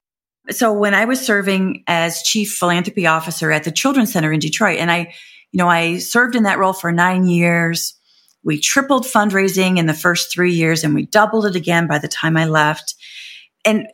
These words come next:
there was a lot, completely overwhelmed, confronted oftentimes. And, you know, I would get into the office around seven in the morning, and I would leave around five or five thirty, mostly 'cause I had to walk, go home and walk my dogs. <laughs>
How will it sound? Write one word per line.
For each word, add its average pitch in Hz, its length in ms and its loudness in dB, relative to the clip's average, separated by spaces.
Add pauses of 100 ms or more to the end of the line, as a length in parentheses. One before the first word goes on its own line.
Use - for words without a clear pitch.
(120)
there 220 360 2
was 180 840 0 (560)
a 170 140 2
lot, 147 380 2 (640)
completely 226 480 0
overwhelmed, 180 600 2
confronted 185 680 0 (100)
oftentimes. 160 800 0
And, 180 180 -2 (240)
you 262 80 2
know, 247 80 4
I 254 80 2
would 269 120 -2
get 262 140 0
into 254 160 2
the 220 120 0
office 254 320 0
around 190 240 0
seven 180 380 0
in 226 100 2
the 247 60 2
morning, 185 480 0
and 160 100 0
I 165 60 2
would 165 180 -6
leave 185 160 0
around 175 300 2
five 160 400 0
or 180 80 0
five 156 280 0
thirty, 185 600 -2 (320)
mostly 180 260 0
'cause 196 160 0
I 165 60 2
had 156 240 -2
to 175 80 0
walk, 160 240 2
go 165 80 0
home 160 220 0
and 156 100 2
walk 151 220 0
my 156 100 -4
dogs. 156 720 -2
<laughs> 320 80 2